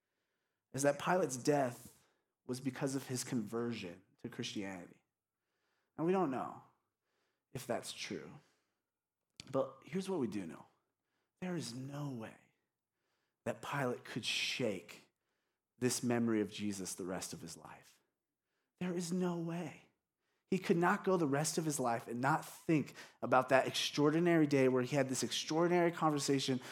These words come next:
where this spiritual thing happened between him and his wife, sending this message, and, and,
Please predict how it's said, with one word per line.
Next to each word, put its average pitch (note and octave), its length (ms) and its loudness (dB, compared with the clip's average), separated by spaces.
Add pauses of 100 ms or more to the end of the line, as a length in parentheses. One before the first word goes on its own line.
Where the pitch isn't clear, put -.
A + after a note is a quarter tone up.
(160)
where D#3+ 160 6
this D3 260 6 (160)
spiritual G3+ 720 10
thing F#3+ 240 8
happened E3 520 8 (200)
between E3+ 360 6
him F3 320 8
and E3+ 200 2
his D3+ 240 0
wife, D3 360 6 (280)
sending F#3+ 480 8
this F3 240 6
message, D3 480 4 (240)
and, D#3 180 4 (140)
and, E3 120 6